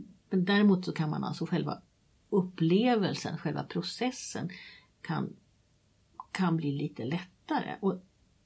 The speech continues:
för mig personligen så var ju det här, jag jobbade med döende patienter.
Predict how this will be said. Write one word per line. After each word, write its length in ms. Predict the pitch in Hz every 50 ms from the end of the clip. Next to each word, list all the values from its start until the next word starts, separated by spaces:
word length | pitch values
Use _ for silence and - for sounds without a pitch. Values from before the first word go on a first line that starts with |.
| _ _ -
för 140 | - 220 208
mig 260 | 202 220 214 214 214
personligen 480 | - 214 - 330 359 381 339 226 185
så 100 | 180 190
var 120 | 185 180 156
ju 80 | 175
det 80 | 175 185
här, 200 | 196 220 254 240
jag 160 | - - 214
jobbade 300 | 254 262 208 175 - 185
med 100 | 185 190
döende 300 | 190 190 175 160 160 165
patienter. 720 | - 180 180 180 - 294 269 226 - - - - 220 -